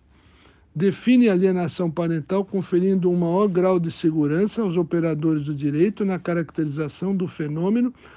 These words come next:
facilitando o reconhecimento de fatos que acusam sua ocorrência.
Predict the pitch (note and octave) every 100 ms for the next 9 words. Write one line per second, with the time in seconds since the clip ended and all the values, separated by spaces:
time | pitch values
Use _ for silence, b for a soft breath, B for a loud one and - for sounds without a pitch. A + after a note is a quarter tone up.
0 | B _ - F3+ G3+ G3 F3 F3 F#3+ F#3+
1 | F#3+ F#3+ F#3 E3+ F3 E3+ E3+ F3 F3 -
2 | F3 F#3 F3+ - - b b b G3+ G3+
3 | - F#3+ G3 F#3+ G#3 F3+ b b b -
4 | F3 F3 F#3+ - _ _ - E3 D3 F3
5 | C#3+ B2 - -